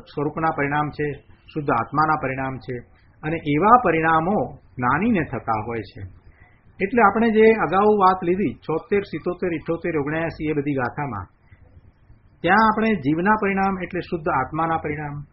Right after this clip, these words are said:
અથવા તો એમ કહીએ કે જ્ઞાનીના પરિણામ. કેમ કે જ્ઞાનીને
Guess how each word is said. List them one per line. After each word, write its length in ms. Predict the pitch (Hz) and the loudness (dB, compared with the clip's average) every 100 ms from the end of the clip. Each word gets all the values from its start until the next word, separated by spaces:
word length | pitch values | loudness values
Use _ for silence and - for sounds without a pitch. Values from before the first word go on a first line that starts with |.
| _ - - | _ -20 -14
અથવા 300 | 151 165 185 | -6 0 0
તો 80 | 185 | 2
એમ 180 | 160 202 202 | 0 0 0
કહીએ 320 | 170 165 156 151 _ _ - | 0 0 -2 -6 _ _ -6
કે 120 | 165 | -4
જ્ઞાનીના 560 | 143 123 127 180 214 120 | -4 -4 -2 0 0 0
પરિણામ. 340 | 120 113 92 85 - - _ _ _ - - - - - _ - | -2 -8 -10 -14 -20 -20 _ _ _ -20 -20 -20 -20 -20 _ -2
કેમ 180 | 170 196 | -2 0
કે 160 | 196 | 0
જ્ઞાનીને 560 | 190 139 135 180 208 202 | 0 0 -2 0 0 -2